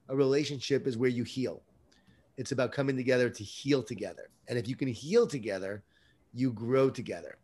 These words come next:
Too often people come into a relationship, they have the wounds,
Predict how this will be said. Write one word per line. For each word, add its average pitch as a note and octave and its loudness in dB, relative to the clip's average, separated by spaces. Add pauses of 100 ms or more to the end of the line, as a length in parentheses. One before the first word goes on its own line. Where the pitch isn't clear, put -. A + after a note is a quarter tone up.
(120)
Too D3 4
often C3 4
people A#2+ -2
come C3 -4
into B2+ 0
a - 2
relationship, A#2+ 0
they A2 -2
have A2+ 0
the A#2 -2
wounds, D3 0